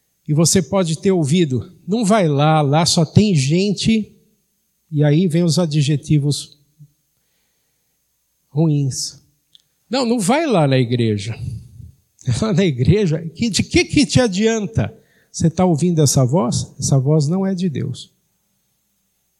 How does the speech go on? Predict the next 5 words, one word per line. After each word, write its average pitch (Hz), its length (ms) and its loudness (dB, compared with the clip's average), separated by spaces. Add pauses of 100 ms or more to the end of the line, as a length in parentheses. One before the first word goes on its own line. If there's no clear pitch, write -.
(880)
Você - 180 -2
pode 190 340 -2
tá 202 160 -6
sofrendo 196 540 -4
agora. 175 460 -4